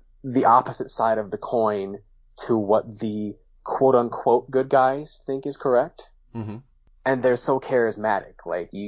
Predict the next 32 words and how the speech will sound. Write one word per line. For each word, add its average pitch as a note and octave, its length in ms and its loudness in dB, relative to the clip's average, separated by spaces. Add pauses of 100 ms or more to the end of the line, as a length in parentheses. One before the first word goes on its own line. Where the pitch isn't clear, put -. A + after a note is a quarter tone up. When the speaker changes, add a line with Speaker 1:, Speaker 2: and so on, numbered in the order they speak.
Speaker 1:
you, A#2+ 80 -6
when A2+ 140 -2
you G#2+ 60 -4
get C3 220 2
those A#2 220 2
villains, G#2+ 340 0
I G#2 80 2
mean, A2 160 -4 (160)
you, C#3 380 -6
you, - 100 -14 (180)
with, C3+ 280 2
if D3 120 -4
you D#3 60 4
get D#3 160 4
a - 20 2
guy C#3+ 120 6
like C3+ 180 4
Magneto A#2 800 0
saying, A2+ 320 -6
"Hey, A2 360 2
you, A#2+ 300 -2
this C3 380 0
bad A#2+ 380 4
thing A#2 200 -8
has G#2+ 140 -8
happened G#2 340 -4
to A2+ 80 -8
you G2 380 -6
because F#2+ 420 -4
you're G2 200 2
a F#2 40 -2
mutant. G2 400 -4